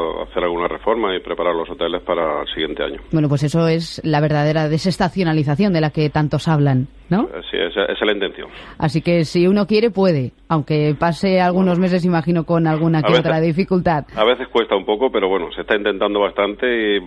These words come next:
Speaker 1: haciendo bastante hincapié para ver si conseguimos, mm, que Mallorca no sea solamente lo que es la temporada.
Speaker 2: Ay, esperemos que sea así, desde luego. Bueno, ustedes imagino que ya tienen toda la plantilla, pero necesitan en concreto un puesto y por eso están aquí esta mañana con nosotros en Empleate.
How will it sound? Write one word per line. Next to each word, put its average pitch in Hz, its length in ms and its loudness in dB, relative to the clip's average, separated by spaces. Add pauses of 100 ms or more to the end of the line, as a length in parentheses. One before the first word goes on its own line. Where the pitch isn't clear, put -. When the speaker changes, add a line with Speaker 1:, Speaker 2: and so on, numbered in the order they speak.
Speaker 1:
haciendo 101 360 -2
bastante 98 500 -2
hincapié 95 400 -2
para 92 160 -2
ver 87 80 -4
si - 80 -12
conseguimos, 87 800 -2 (300)
mm, - 720 -14
que 104 100 0
Mallorca 107 360 2
no 104 100 0
sea 104 140 -4
solamente 101 360 -2
lo 98 100 0
que 95 80 -2
es 98 40 2
la 87 100 -4
temporada. - 300 -10 (180)
Speaker 2:
Ay, 151 200 0
esperemos 165 480 0
que 156 100 -2
sea 156 200 0
así, 151 180 0
desde 147 240 2
luego. 151 240 2 (340)
Bueno, 196 160 2
ustedes 202 480 0
imagino 202 340 0
que 185 120 -2
ya 180 160 2
tienen 180 440 0
toda 170 460 2
la 165 140 2
plantilla, 185 640 2 (100)
pero 165 400 2
necesitan 214 640 0
en 196 100 0
concreto 196 480 0
un 196 160 0
puesto 208 340 0
y 208 120 2
por 170 160 0
eso 190 180 0
están 175 220 0
aquí 175 260 0
esta 170 220 0
mañana 170 280 2
con 165 160 0
nosotros 180 500 0
en 165 180 2
Empleate. 170 500 0